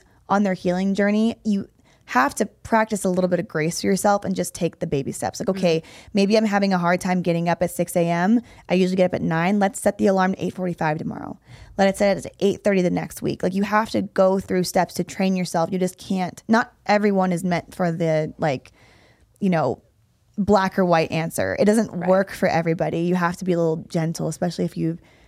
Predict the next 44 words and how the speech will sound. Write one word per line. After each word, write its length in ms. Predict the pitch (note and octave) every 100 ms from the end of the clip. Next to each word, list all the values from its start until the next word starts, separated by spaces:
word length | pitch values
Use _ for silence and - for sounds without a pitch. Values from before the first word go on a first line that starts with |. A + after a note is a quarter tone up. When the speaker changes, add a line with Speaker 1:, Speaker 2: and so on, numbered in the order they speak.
| _ _ _ -
Speaker 1:
you're 120 | G3+
going 300 | G3 G3 G#3
through 140 | A3 G3+
an 100 | -
evolution 500 | E3+ E3 F3+ - F3
of 80 |
self. 460 | - - D3 F#3+ -
It's 180 | - -
Speaker 2:
Right. 180 | C#3 - _ _ _ _ _
Speaker 1:
ugly 340 | F3+ G3 G3+ E3
sometimes. 560 | F#3 F3+ - - D#4+
<laughs> 60 | E4+
Speaker 2:
And 160 | F#4+
Speaker 1:
Like, 280 | G4 E4 D#4+
Speaker 2:
it's 240 | E4 - -
Speaker 1:
it's 20 |
not 400 | D#4 D4 D4+ - - - - - -
easy 300 | D4 E4 D#4
to 60 |
look 320 | B3 A#3 G#4+ -
at. 360 | F#3+ F3+ F3+
Speaker 2:
Yeah, 180 | F4+ E4
and 100 | -
it's 180 | C4 -
discovery 600 | A#3 - - A3 G#3+ F#3+
too. 300 | F3+ C4+ B3
Just 240 | D#3+ F3+ -
because 240 | G3 F3
you 80 | F3+
have 140 | F3
a 80 | D#3+
plan, 320 | - F#3 D#3+
you 80 | D3+
make 160 | D3+ D3+
a 40 |
plan 420 | - E3+ D#3 D#3
that 140 | D3 -
this 140 | D3+
is 100 | D#3
how 260 | - D#3+ D3+
it's 160 | D#3
going 220 | - E3 D#3+
to 160 | E3
be 580 | D#3 E3+ E3+ E3 E3 E3